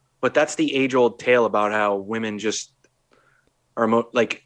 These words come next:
the reason that pe-, pe-, people say that is because, like, women are, are, aren't supposed to be the one. Like, it's like the nineteen fifties mentality, right?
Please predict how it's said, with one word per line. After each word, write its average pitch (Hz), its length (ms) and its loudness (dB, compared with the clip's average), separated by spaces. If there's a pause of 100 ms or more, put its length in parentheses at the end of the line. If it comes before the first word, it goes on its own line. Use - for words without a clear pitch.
(120)
the 123 120 0
reason 135 300 2
that 123 160 0
pe-, 139 120 -8
pe-, 117 180 -14
people 120 300 -4
say 120 240 2
that 110 200 4
is 107 80 0
because, 107 380 -4
like, 98 260 -4
women 117 460 0 (1160)
are, - 380 -8
are, 117 200 0
aren't 120 180 0
supposed 127 300 -2
to - 40 -8
be 131 80 0
the 120 60 4
one. 123 240 0
Like, 120 200 -2
it's 143 240 -2
like 151 160 2
the 139 120 4
nineteen 151 500 -2
fifties 120 560 -2
mentality, 98 720 -6
right? 110 260 -4